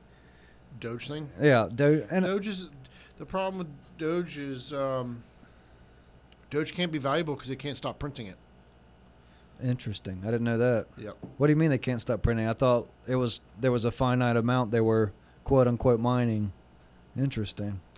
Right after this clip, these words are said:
Speaker 1: They, they, they print like twelve million a day.
Speaker 2: No shit. I didn't
Speaker 1: Where
Speaker 2: know that.
Speaker 1: Bitcoin and Ethereum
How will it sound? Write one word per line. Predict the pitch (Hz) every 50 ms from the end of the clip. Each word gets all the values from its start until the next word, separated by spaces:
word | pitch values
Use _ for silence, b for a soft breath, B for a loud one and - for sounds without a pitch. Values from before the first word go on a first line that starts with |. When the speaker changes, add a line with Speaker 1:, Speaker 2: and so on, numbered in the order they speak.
| B B B B B -
Speaker 1:
They, | - 131
they, | 120 117 113 127 131 139 143
they | 113 107 120 127 135
print | 131 131 - - 143 117
like | 110 107 -
twelve | - 123 123 117
million | 120 120 113 104
a |
day. | 92 107 113 113 101 95 - - - - - - - - - - - - - -
Speaker 2:
No | 147 165 196 190 185 180
shit. | 165 - - 170 170 143 - -
I | - 135
didn't | 135 139 139 135
Speaker 1:
Where | 135 135 127
Speaker 2:
know | 113 -
that. | 135 147 143 -
Speaker 1:
Bitcoin | - 135 143 143 139 135
and | 135 113 127 123 120
Ethereum | 117 101 - - - 156 170 175 160 147 135 123 120 120 120 131